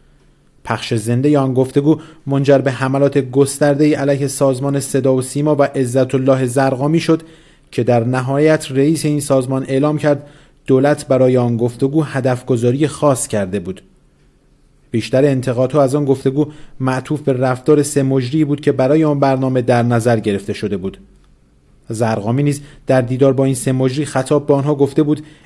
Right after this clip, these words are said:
انتقادهای زیادی که از جناح‌های مختلف به شما وارد شد بدون اطلاع از پشت صحنه و هدفگذاری خاص برای این گفتگوست.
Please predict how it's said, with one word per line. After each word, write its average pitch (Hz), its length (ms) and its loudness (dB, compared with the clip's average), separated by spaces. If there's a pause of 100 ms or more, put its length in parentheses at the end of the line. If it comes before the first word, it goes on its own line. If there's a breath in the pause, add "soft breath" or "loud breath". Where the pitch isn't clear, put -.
(120 loud breath)
انتقادهای 143 760 2
زیادی 143 400 2
که 147 120 0
از 131 160 2
جناح‌های 139 420 0
مختلف 147 600 0
به 143 120 2
شما 131 320 -2
وارد 135 260 2
شد 170 200 0 (500 loud breath)
بدون 160 280 4
اطلاع 139 400 2
از 127 140 -2
پشت 131 320 -4
صحنه 139 380 0
و 143 100 0
هدفگذاری 131 760 -2
خاص 151 380 -2
برای 127 260 2
این 120 140 0
گفتگوست. 117 680 -4